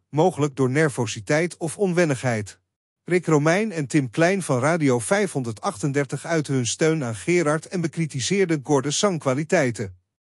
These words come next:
Gerard zelf benadrukte dat hij nog steeds met succes optreedt en geboekt wordt voor grote feesten en festivals.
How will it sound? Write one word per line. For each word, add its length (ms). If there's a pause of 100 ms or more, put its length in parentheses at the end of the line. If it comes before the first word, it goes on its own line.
(180)
Gerard 440
zelf 280
benadrukte 720
dat 160
hij 100
nog 160
steeds 360
met 160
succes 440
optreedt 460
en 120
geboekt 380
wordt 200
voor 180
grote 420
feesten 480
en 120
festivals. 800